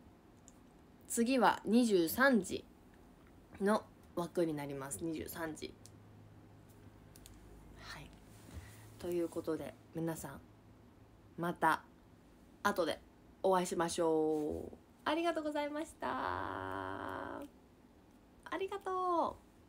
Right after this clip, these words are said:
う。またね。あと二分あった。ちょっと待ってくれ。<laughs> ちょっと待ってくれ。あ、なんか、なんか照明が <laughs>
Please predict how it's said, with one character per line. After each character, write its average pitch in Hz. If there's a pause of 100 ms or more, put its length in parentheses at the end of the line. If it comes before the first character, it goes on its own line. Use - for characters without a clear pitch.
(840)
う。 -
ま 214
た 220
ね。 175 (180)
あ 214
と 202
二 208
分 214
あ 165
っ 165 (100)
た。 151 (360)
ち -
ょ -
っ -
と 165
待 170
っ -
て 160
く -
れ。 - (240)
<laughs> 359
ち 403
ょ 403
っ -
と -
待 220
っ -
て -
く 156
れ。 - (840)
あ、 415
な 453
ん 427
か、 370
な 403
ん 370
か 311
照 403
明 403
が 427
<laughs> 294